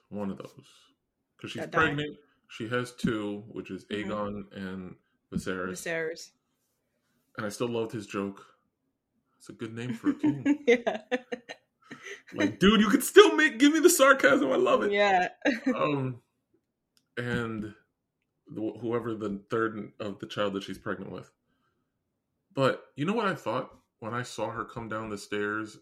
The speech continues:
Speaker 1: at the beginning of the episode pregnant?
Speaker 2: Mm.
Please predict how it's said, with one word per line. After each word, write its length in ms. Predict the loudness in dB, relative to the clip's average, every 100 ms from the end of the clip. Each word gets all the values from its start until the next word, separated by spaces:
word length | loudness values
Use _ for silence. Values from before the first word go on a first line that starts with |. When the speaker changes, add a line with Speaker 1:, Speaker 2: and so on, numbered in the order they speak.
| -16
Speaker 1:
at 80 |
the 60 | -10
beginning 340 | -10 -6 -6
of 100 | -4 -4
the 120 | -6
episode 480 | -8 -10 -8 -8 -10 _
pregnant? 400 | -8 -8 -8 -14 _ _ _ _ _ -14
Speaker 2:
Mm. 240 | -12 -12